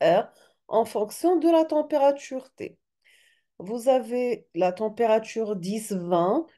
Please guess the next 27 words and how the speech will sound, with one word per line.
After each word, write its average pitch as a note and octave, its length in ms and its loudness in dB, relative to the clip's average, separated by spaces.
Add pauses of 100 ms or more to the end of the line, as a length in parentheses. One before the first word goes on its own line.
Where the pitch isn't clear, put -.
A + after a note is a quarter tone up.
quarante, A#3 440 0
soixante, G#3+ 560 -4
quatre-vingts C#4+ 480 0
et B2 100 -2
cent. - 320 -14 (460)
La G#3 140 2
résistance A3+ 920 -2
en E3 240 -2
ohms, A#3 460 0
cent - 280 0
cinq, E3+ 360 -4
cent A3+ 260 -4
huit, A#3 320 -8 (300)
cent D#4+ 240 -4
quatorze C#4+ 420 0
et G3+ 80 -6
demi, D#3+ 320 -6 (260)
cent C4 280 -4
vingt-trois, A#3+ 480 0
cent G#3+ 260 -6
trente C#4+ 400 -6
et E4 80 0
cent D4+ 240 -2
trente-six. - 640 -14 (840)
La B3 160 6
première C4+ 640 2
question, G3 640 -2